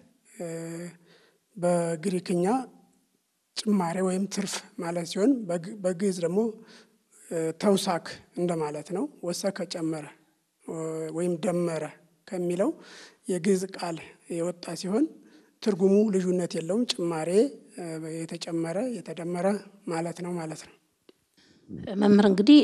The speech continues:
Speaker 2: እንደ ኢትዮጵያ ኦርቶዶክስ ተዋሕዶ ቤተክርስቲያን የዘመናትና በተለይ የቀናት አቆጣጠር የባሕር ሐሳብ ትንታኔ ላይ ስንሄድ አስራ ሦስተኛ ወር፣ እ፣ ወርሃ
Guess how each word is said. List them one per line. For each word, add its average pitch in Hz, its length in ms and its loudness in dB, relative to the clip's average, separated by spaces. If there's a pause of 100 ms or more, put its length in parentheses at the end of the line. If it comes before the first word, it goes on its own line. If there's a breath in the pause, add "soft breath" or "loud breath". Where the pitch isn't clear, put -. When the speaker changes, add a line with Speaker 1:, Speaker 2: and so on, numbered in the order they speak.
Speaker 2:
እንደ 175 200 8 (160)
ኢትዮጵያ 170 500 4
ኦርቶዶክስ 160 520 4 (180)
ተዋሕዶ 160 540 4
ቤተክርስቲያን 220 840 8 (680 loud breath)
የዘመናትና 151 1300 2 (360)
በተለይ 160 440 2 (140)
የቀናት 151 640 0 (200)
አቆጣጠር 151 720 4
የባሕር 165 440 6
ሐሳብ 151 460 2
ትንታኔ 147 540 -2
ላይ 143 180 -4
ስንሄድ 151 460 4 (580 loud breath)
አስራ 214 260 6
ሦስተኛ 170 440 6 (160)
ወር፣ 202 260 10 (500)
እ፣ 175 100 -2 (280)
ወርሃ 170 220 6